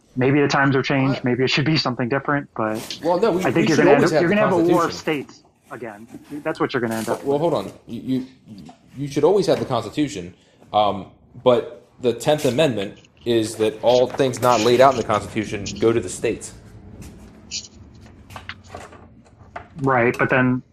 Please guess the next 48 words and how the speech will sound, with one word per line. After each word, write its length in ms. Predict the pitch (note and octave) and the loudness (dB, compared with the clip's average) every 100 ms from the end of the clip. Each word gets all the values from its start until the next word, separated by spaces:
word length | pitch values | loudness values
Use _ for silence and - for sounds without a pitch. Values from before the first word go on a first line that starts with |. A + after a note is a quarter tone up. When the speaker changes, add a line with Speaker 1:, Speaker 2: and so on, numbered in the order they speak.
| - | -2
Speaker 1:
when 140 | C3 | 2
there's 180 | B2+ A#2 | 2 2
been 140 | B2+ | 0
challenges, 520 | A#2 C3+ B2 A#2+ A#2+ | 0 0 0 0 -2
the 80 | A#2+ | -4
Supreme 340 | - - B2+ A#2 | -8 -6 -4 -2
Court 260 | B2+ B2+ | -2 -2
rules 280 | B2+ A#2+ A#2+ | -2 -4 -6
some 220 | - A#2+ | -4 -4
way, 240 | A#2 A#2 A#2+ | -2 -2 -4
and 260 | A2 G#2+ _ _ _ _ _ - - - | -6 -14 _ _ _ _ _ -20 -20 -6
that 140 | A#2 | -2
ends 160 | A2+ A2+ | -2 -2
up 80 | A#2 | -2
not 180 | A#2 | -4
being 280 | A2 A2+ A2 | 0 -2 -2
what, 200 | A2 A2 - _ _ _ _ _ - _ C3+ | -6 -8 -12 _ _ _ _ _ -20 _ 2
I 60 | |
mean, 120 | C#3+ | 4
the 80 | D#3 | 4
Supreme 280 | D#3 - G3+ | 2 4 2
Court 200 | - D#3+ | 4 2
has 100 | C3+ | 2
never 300 | C3+ B2+ A#2+ | 2 2 0
taken 260 | - B2 A#2+ | -2 -4 -4
up 140 | A#2 | -6
certain 220 | C3+ B2 | -8 -8
things, 360 | C3 C#3+ A2 A2 | -4 -2 -2 -4
which 320 | A2 - - - | -6 -6 -12 -10
is 140 | G#2+ | -6
really 220 | A2+ G#2+ G#2 | -4 -2 -2
a 40 | |
problem 380 | A#2+ G#2 A2 A2+ | -2 -2 -2 -6
too, 320 | - A#2 G#2+ | -2 -2 -2
but 160 | G#2 G#2+ _ _ _ - - - _ - | -6 -14 _ _ _ -20 -20 -20 _ -8
I'd 120 | A2 | -2
say 120 | B2+ | 2
there 180 | A#2 A#2 | 4 4
are 100 | A#2 | 2
some 140 | - | 2
Speaker 2:
I 40 | A2 | 0
can 120 | A#2 | 0
Speaker 1:
holes. 120 | A2 | 0
Speaker 2:
agree 100 | G#2 | -2
with 80 | E2+ | -2
that. 240 | E2 - - _ _ _ _ - - _ - | -6 -6 -12 _ _ _ _ -20 -20 _ 4
Yeah. 240 | G2+ - - - - - | 4 4 -8 -20 -20 -8
Speaker 1:
Um, 640 | - A2+ A2 G#2+ G#2+ G#2+ | -2 0 0 0 -4 -8